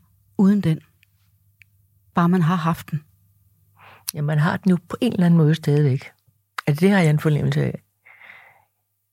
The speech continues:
Speaker 2: Jeg har den jo på en eller anden måde stadigvæk. Hvis jeg, hvis jeg siger til mig selv, øhm, når jeg står der og kigger ud og tænker,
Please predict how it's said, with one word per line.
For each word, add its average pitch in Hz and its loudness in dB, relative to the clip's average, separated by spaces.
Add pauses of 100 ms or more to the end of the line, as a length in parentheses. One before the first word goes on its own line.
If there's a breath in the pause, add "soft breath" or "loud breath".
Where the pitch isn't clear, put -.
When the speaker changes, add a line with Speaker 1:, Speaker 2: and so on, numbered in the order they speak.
(140)
Speaker 2:
Jeg 135 0
har 190 0
den 202 -4
jo 180 -2
på 160 -2
en 196 0
eller 165 4
anden 151 2
måde 147 2
stadigvæk. 131 -2
Hvis 135 0
jeg, 196 0 (340 loud breath)
hvis 156 -2
jeg 208 2
siger 190 2
til 190 -4
mig 165 2
selv, - -4
øhm, 135 0 (1900 loud breath)
når - -4
jeg 127 0
står 156 -2
der 147 -2
og 147 -4
kigger 160 0
ud 131 -2 (300)
og - -10
tænker, 135 0